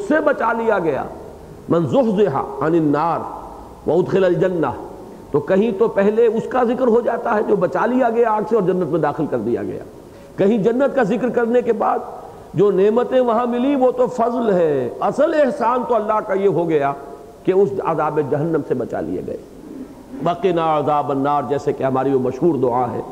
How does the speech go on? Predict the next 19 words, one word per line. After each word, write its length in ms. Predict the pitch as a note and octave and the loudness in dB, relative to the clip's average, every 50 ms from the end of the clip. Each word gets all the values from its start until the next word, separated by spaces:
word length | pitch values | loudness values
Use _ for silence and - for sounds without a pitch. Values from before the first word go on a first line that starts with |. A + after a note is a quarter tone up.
| - - - - - - - - - | -14 -16 -18 -18 -20 -20 -16 -4 -4
ربنا 360 | C#3 D#3 D3+ D3+ D#3 D#3 D#3 D3 D3 D#3+ | -2 -2 0 -2 0 0 0 0 0 0
آتنا 340 | E3 - C#3+ C#3+ D3 C#3+ C#3 C#3 - | 0 0 0 0 0 -2 -2 -2 -4
فی 60 | D#3 | -4
الدنیا 400 | C#3+ A#2+ C3+ C3+ C#3 C#3 C3 C3 B2+ | -2 -2 0 2 2 2 0 0 -2
حسنۃ 400 | E3+ F3 - G3+ F#3+ G3 F#3+ F#3+ - G#3+ A3 G#3+ - - | -4 -2 0 0 2 2 0 0 0 -2 -2 -4 -4 -4
وفی 200 | - D#3 - D#3+ | -4 -2 0 0
الآخرۃ 600 | D#3 - - D#3+ F#3 F3+ - - D#3+ D#3+ D3+ - C3 - | -2 0 0 0 0 0 0 0 0 -2 0 -2 -2 -2
حسنۃ 400 | C#3+ E3+ E3 E3+ F3 F#3+ F3+ - G3+ G#3 G#3+ E3 A2+ | -2 -2 -2 0 0 0 0 0 0 -2 0 -2 0
وقنا 480 | C#3 G#3 E4+ - - C#4+ C4+ A#3+ A3+ G#3 F#3+ E3+ D#3 | 0 -2 0 0 0 0 2 2 0 0 0 0 -2
عذاب 360 | C#3+ A2 C3+ B2+ B2+ A2+ A#2+ | -2 -2 -2 -2 -2 -2 -4
النار، 400 | A#2 G#2 F2+ G2 A2 A2+ G#2 F#2 - - - - - - - - - - - - - - | -4 -4 -4 -4 -2 -2 -2 -4 -6 -10 -16 -18 -18 -20 -20 -20 -20 -20 -20 -20 -16 -4
تو 100 | - D#3 | -2 0
ووقاہم 1000 | D3+ D3 C#3 C3+ C3+ C3 - D#3 F3 G#3 A3+ A#3 A3+ G#3+ D#3 E3+ F#3 F3 E3+ E3 E3 | 0 2 2 0 -2 -2 0 0 2 4 4 4 4 4 4 2 0 0 0 0 0
ربہم 540 | D#3 C#3+ C3+ C#3 D#3+ D3 C#3 D#3 D#3 D3+ - G#2+ | 0 -2 0 0 0 2 2 2 0 0 0 -2
عَذَابَ 360 | C3 B2+ B2 B2 B2 A#2+ G#2+ | -2 -2 0 0 0 0 0
الجحیم۔ 600 | A2+ G2+ F#2 - A2 - - C#3 C#3+ C#3+ C#3 C3 - - - - - - - - - - - - - | -2 -4 -6 -6 -8 -2 0 2 4 4 4 2 0 -6 -10 -12 -14 -16 -18 -20 -20 -20 -20 -14 0
کُلُوا 280 | - C#4+ D#4 E4 E4+ D#4+ | 2 4 4 4 4 4
وَاشْرَبُوا 640 | D4 C#4+ C4 - - B3+ B3+ A#3+ C4 C4 A#3+ G#3 A#3 | 2 2 0 0 0 0 0 2 2 4 4 4 2
ہنیئا 520 | A3+ A#3 A#3 A#3 A#3 A3+ A3+ A#3 A#3 A3+ | 0 0 -2 0 0 0 2 2 2 2